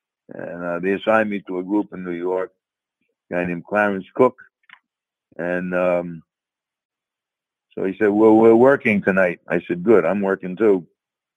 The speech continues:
He said, "Do you have any questions?" I said, "Yes." "How do I get an informant, open a case, and work undercover? Because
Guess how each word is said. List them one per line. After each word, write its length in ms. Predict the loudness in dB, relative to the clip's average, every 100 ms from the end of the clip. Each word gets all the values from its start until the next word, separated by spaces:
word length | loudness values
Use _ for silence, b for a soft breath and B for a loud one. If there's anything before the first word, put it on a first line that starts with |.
| _ _ _
He 100 | -10
said, 140 | -6 -2
"Do 40 |
you 60 | 0
have 100 | 0
any 160 | -2
questions?" 580 | -4 -2 -2 -2 -10 -8
I 140 | -6 -6
said, 160 | -6 -4
"Yes." 200 | -2 -2 -6 _ _ _ _ _ _ _ _ _ _ _ _
"How 80 | -4
do 120 | -2
I 80 | -4
get 200 | -2 -4
an 120 | -2
informant, 680 | -8 -8 -8 -6 -6 -8 -10 _ _ _ _ _ _ _ _ -6
open 280 | -6 -4 -8
a 80 |
case, 360 | -6 -2 -2 -4 -14 _ _ _ _ _ _
and 100 | -10
work 220 | -8 -6
undercover? 680 | -6 -6 -4 -2 0 0 -2
Because 320 | -10 _ -8